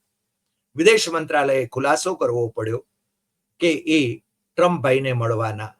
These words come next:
નથી. જે રીતે તમને ખબર છે કે રાહુલ ગાંધી જ્યારે અમેરિકાના પ્રવાસે હતા ત્યારે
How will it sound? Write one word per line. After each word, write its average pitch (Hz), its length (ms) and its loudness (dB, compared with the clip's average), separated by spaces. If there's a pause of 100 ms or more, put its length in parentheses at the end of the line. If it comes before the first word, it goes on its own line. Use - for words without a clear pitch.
નથી. 120 460 -4
જે 202 140 8
રીતે 175 220 4
તમને 202 280 0
ખબર 208 300 2
છે 143 200 -2
કે 147 120 -4
રાહુલ 156 320 6
ગાંધી 160 300 2
જ્યારે 135 460 0 (1300)
અમેરિકાના 208 580 8
પ્રવાસે 156 540 4
હતા 143 240 -2
ત્યારે 117 520 -2